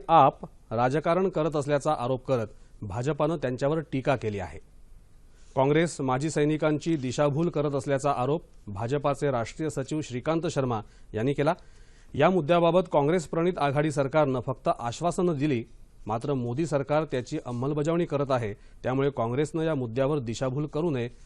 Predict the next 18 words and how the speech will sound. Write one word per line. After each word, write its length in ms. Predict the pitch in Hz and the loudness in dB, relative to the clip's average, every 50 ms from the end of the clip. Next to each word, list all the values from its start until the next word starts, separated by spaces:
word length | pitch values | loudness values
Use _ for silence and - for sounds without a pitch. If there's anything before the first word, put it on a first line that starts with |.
| - - | -16 -12
असं 160 | - - - | -8 -6 -4
जेटली 300 | 147 127 131 120 123 127 | -2 -2 -2 -2 -2 -4
म्हणाले. 300 | 117 107 101 92 85 78 73 - - - - - - - - - - - - - - - - - - - - - - - - - - - - - - - - - - - - - - - - - - - - - - - - - - - - - - - - - - - - - - - - - - - - - - - - - - - | -4 -4 -6 -8 -8 -10 -12 -16 -20 -20 -20 -20 -20 -20 -20 -20 -20 -20 -20 -20 -20 -20 -20 -20 -20 -20 -20 -20 -20 -20 -20 -20 -20 -20 -20 -20 -20 -20 -20 -20 -20 -20 -20 -20 -20 -20 -20 -20 -20 -20 -20 -20 -20 -20 -20 -20 -20 -20 -20 -20 -20 -20 -20 -20 -20 -20 -20 -20 -20 -20 -20 -20 -20 -20 -20 -20 -20 -20 -20 -20 -14 -8
भाजपाच्या 640 | 123 123 143 151 185 180 202 196 - 214 214 220 | -4 -2 0 2 2 4 2 2 4 4 4 4
परिवर्तन 580 | 220 220 190 170 180 208 214 220 202 208 214 208 | 4 2 2 0 2 4 4 4 4 4 4 4
यात्रेला 420 | 196 170 160 175 190 170 156 170 | 4 4 4 4 4 4 6 4
उत्तर 360 | 196 - 165 147 - - 196 202 | 4 4 2 -2 -2 0 0 2
प्रदेशमधील 640 | 185 190 190 196 170 190 190 190 165 196 208 220 | 2 2 2 2 2 2 0 2 2 2 2 2
सहारनपूरमधून 1080 | 202 - - 165 139 135 170 185 208 214 220 214 - 202 190 190 180 160 147 151 160 180 | 0 -2 -2 -2 2 4 4 4 4 4 2 2 2 4 4 4 4 4 2 2 2 2
आज 220 | - 143 156 160 | 2 2 2 2
सुरुवात 320 | - - 156 143 143 151 143 | 0 -2 0 2 2 2 2
होणार 240 | 123 123 117 107 98 | 2 -2 -2 -4 -4
आहे. 160 | 92 - - - - - - - - - - - - - - | -6 -8 -12 -16 -20 -20 -20 -20 -20 -20 -20 -20 -18 -12 -6
भाजपाचे 520 | 117 127 135 147 165 160 165 151 - 180 | -2 0 0 2 2 2 2 2 2 2
राष्ट्रीय 360 | 165 156 190 - - 175 170 | 2 2 2 0 -2 -2 -2
अध्यक्ष 320 | 160 147 135 165 151 - 175 | 0 0 0 -2 0 0 0
अमित 420 | 180 - - 139 147 160 156 127 143 | -2 0 0 0 0 0 0 -2 -4
शहा 360 | - - 151 139 127 98 | -4 -2 0 0 0 -2